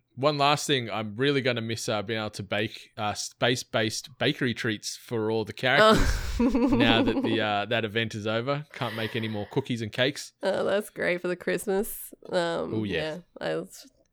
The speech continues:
Speaker 2: it's stupid, but it's fun.
Speaker 1: You know what else is great?
Speaker 2: Mm.
Speaker 1: This tasty five-star review coming to us via iTunes listener, Jake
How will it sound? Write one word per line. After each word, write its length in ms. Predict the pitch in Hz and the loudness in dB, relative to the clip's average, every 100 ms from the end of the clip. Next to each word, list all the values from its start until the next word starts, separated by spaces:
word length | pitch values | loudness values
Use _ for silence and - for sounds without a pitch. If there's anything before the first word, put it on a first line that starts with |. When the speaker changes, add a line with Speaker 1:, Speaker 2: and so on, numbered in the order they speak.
| - | 0
Speaker 2:
it's 240 | - - | 2 4
stupid, 580 | - - 247 240 254 214 | 0 2 2 2 2 0
but 180 | 165 165 | -2 -4
it's 220 | - - | -8 -14
fun. 440 | - - - 185 - _ _ _ _ _ | -20 -18 -14 -16 -18 _ _ _ _ _
Speaker 1:
You 80 | 113 | -4
know 80 | 127 | 2
what 100 | 135 | 6
else 240 | 160 185 | 8 6
is 120 | 147 | 0
great? 400 | 110 98 85 - - _ - | -2 -2 -2 -6 -16 _ -12
Speaker 2:
Mm. 240 | - 285 | -8 -6
Speaker 1:
This 160 | 113 - | -6 -8
tasty 520 | - - 214 - 147 | 0 4 4 2 -2
five-star 760 | - 147 139 139 - 139 123 107 | -2 4 6 6 4 6 6 4
review 480 | 98 123 135 101 - _ _ _ | 0 2 2 0 -4 _ _ _
coming 300 | - 214 196 | 6 6 6
to 240 | - 139 117 | 4 2 2
us 140 | - | 0
via 340 | 113 143 139 113 | 2 6 8 8
iTunes 840 | 117 160 185 - 131 113 101 - - - _ _ | 8 8 8 4 2 0 -4 -8 -14 -20 _ _
listener, 540 | 127 180 135 98 90 - _ _ 120 | 6 6 6 0 -4 -10 _ _ -8
Jake 460 | 101 143 196 - | 4 6 6 2